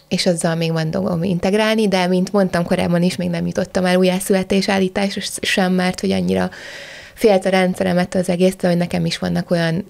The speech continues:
részek, amikre még nem voltam készen, de majd, ami késik, nem múlik.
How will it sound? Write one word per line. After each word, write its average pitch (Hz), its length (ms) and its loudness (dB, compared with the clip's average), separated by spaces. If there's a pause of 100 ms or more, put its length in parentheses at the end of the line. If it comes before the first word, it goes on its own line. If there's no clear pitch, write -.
(160)
részek, 180 480 -2
amikre 170 380 -2
még 165 160 -4
nem 160 180 -4
voltam 185 360 -4
készen, 185 440 -6
de 190 60 -4
majd, 185 260 -2
ami 185 180 0
késik, - 400 -6
nem 180 200 -2
múlik. 180 520 -4